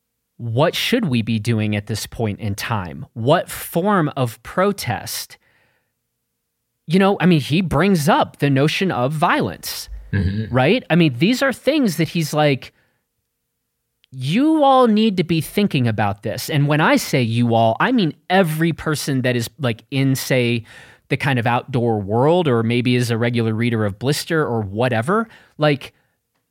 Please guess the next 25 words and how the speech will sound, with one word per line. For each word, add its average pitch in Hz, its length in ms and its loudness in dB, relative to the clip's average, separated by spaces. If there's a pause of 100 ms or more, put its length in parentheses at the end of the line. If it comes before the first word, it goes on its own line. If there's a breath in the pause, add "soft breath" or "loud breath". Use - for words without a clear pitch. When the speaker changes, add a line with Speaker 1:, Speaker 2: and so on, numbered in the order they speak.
Speaker 1:
I 170 140 2
love 196 480 2
that 190 220 0
Turner 165 440 0
is 117 220 -6
pushing - 560 -2
us 110 180 -2
on 104 220 -2
this 104 240 -6
in 131 140 -6
a 110 40 -4
way 127 200 2
that 190 120 0
Thoreau 165 380 0
did 147 200 0
too, 135 480 0
in 117 140 -4
a 104 40 -2
way 120 200 2
that 170 160 2
Edward 143 260 2
Abbey 131 300 2
did 120 220 -2
as 117 180 -4
well. 113 480 0